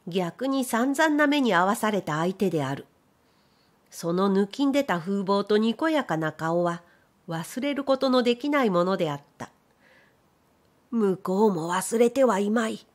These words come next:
おそらく怒っているだろう。これはますますひどいことになるぞ」というふうに思ったらしい。が、伊兵衛は侍たちには目もくれず、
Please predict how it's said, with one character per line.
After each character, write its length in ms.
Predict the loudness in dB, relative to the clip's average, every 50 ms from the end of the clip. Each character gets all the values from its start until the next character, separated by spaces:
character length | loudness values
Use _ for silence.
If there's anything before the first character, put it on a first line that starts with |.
| _ _ _ _ _ _ _ _ _ _ _ -8
お 160 | -4 -4 -4
そ 160 | -4 -2 0 2
ら 140 | 2 2
く 80 | 2 2
怒 300 | 0 0 0 0 -2 -6
っ 60 | -6
て 220 | -6 _ -4 -2 -2
い 60 | -2
る 100 | -2 -2
だ 140 | -4 -4 -4
ろ 220 | -4 -6 -8 -10
う。 40 | _ _ _ _ _ _ _ _ _ _ _ _ _ _ _ _ _ _ _ -18
こ 220 | -12 -10 -6 -4
れ 180 | -2 -2 0 2
は 160 | 2 2 2
ま 140 | 2 -2 -2
す 160 | -2 -2 0
ま 120 | 0 0
す 140 | 0 -2 -4
ひ 160 | -4 -2 -2
ど 120 | 0 0 -2
い 60 | 0
こ 140 | 0 0 2
と 120 | 2 2
に 160 | 2 2 2
な 160 | 2 2 2
る 120 | 0 0 -4
ぞ」 260 | -4 -6 -8 -8 -10 -14 _ _ _ -2
と 120 | 0 0
い 120 | 2 2 2
う 100 | 0 -2
ふ 100 | -2 -2
う 80 | 0 0
に 160 | 2 2 2
思 180 | 2 2 0
っ 80 | -2 -4
た 160 | -4 -6 -6 -4
ら 140 | -6 -6
し 300 | -8 -6 -6 -6 -8 -8 -12 _ _ _ _ _ _ _ _ _ _ _ _ _ _ _ _ _ _ -10
い。 40 |
が、 160 | -8 -8 -10 -12 _ _ _ _ _ _ _ _ _ -6
伊 120 | -4 -4
兵 200 | -2 0 0 2 2
衛 60 | 2
は 240 | 0 -2 -4 -8 -12 _ _ _ _
侍 560 | -6 -2 0 2 2 4 4 4 4 4 2
た 120 | 0 -2
ち 140 | -2 0 0
に 140 | 2 4 4
は 100 | 4 4
目 160 | 4 4 4
も 140 | 4 4 2
く 140 | 2 0 -2
れ 140 | -2 -2 -2
ず、 180 | -4 -6 -12